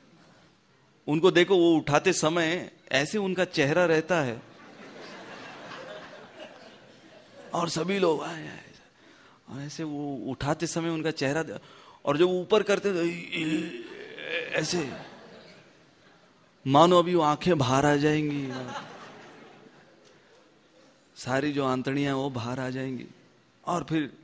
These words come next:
केवल एक मिनट लगे, पटकते हैं उसको, <laughs> "मेडल लाओ, कहाँ है?"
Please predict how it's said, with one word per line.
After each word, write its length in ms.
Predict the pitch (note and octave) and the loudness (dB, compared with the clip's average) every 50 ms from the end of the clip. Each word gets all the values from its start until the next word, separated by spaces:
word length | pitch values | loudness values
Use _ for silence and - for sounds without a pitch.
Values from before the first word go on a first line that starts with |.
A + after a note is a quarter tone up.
| _ - | _ 0
केवल 440 | E3+ F#3 F#3+ F#3+ G3 F#3 E3+ - - | 2 2 2 4 4 2 2 0 0
एक 300 | - D#3+ F3+ F#3 F3+ D3+ | 0 2 2 2 0 0
मिनट 260 | D#3+ E3+ F3 E3+ C#3+ | -2 0 0 0 0
लगे, 340 | C#3+ D3+ D3+ D3 C#3+ C3+ A#2+ - - _ _ - | -2 -4 -4 -6 -8 -10 -12 -16 -18 _ _ -4
पटकते 360 | D3 C#3+ F3 D#3+ - - - | -2 0 0 -2 -4 -4 -4
हैं 60 | C#3+ C#3 | -4 -4
उसको, 240 | C3 - C#3+ A#2+ - - | -4 -4 -6 -6 0 4
<laughs> 800 | G3+ G#3 G#3 G#3 C#3+ - - - - - - - - - - - | 4 4 4 2 -4 -6 -10 -14 -20 -20 -20 -20 -20 -20 -12 -4
"मेडल 280 | - C3+ D3+ D#3+ F3+ F#3+ | 0 2 6 8 8 10
लाओ, 320 | F#3+ F3+ F3+ F#3 F#3 F3+ | 10 8 8 8 6 6
कहाँ 260 | E3+ D3 D3+ E3 E3+ F3 | 4 0 -4 -4 -6 -6
है?" 200 | D3+ C3 G2 | -6 -10 -12